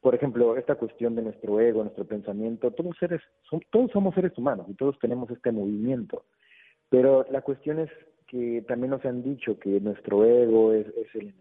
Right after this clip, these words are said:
enemigo y que tienes que pelear con él y demás,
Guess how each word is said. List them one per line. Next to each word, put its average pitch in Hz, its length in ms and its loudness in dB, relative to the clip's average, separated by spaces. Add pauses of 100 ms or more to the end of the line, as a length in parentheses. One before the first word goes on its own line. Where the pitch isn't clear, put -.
enemigo 120 420 0
y 107 40 0
que 107 100 -12
tienes 107 200 -14
que - 120 -10
pelear 98 280 -6
con 92 200 -18
él 123 440 -4
y 104 100 -10
demás, 98 420 -12